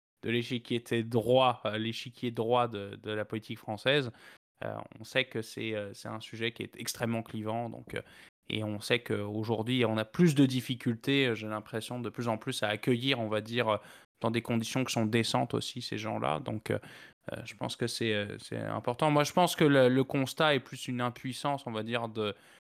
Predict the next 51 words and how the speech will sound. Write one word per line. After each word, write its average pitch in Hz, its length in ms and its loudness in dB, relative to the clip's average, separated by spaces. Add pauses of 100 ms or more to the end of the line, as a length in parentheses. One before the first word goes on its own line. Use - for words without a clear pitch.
(140)
euh, - 60 -6
de 110 120 0
la 117 120 4
solution 117 400 0
européenne, 117 400 2
puis - 120 -18
plus 117 240 -8
des, 110 280 -2
des 104 160 -6
traités 127 560 -4
qu'on 104 160 -6
a 107 80 -6
signés. 131 400 -2
Donc, 107 300 -8
euh, - 40 -6 (120)
ça, - 160 0
c'est 127 160 2
ma 117 140 0
petite - 220 -8
opinion. 123 420 -2
Donc, 107 280 -8
euh, - 80 -8 (520)
vous 110 220 -6
en 107 100 -4
pensez 110 280 -6
ce - 80 -12
que - 80 -8
vous 104 60 -6
voulez. 107 440 -2
Euh, 101 120 -8 (640)
je, - 160 -14
je, - 0 - (200)
vous 113 120 -6
serez, 107 380 4
je 104 60 0
serais 120 200 4
heureux 131 260 8
de 135 60 -4
vous 123 120 2
lire 123 160 4
en 117 120 4
commentaire 117 560 2
si - 140 -14
vous 107 160 -6
avez 110 160 -4
une 110 80 -4
opinion 110 320 -8
contraire 110 380 -2
à 107 80 4
moi. 139 280 2
Mais 107 100 -10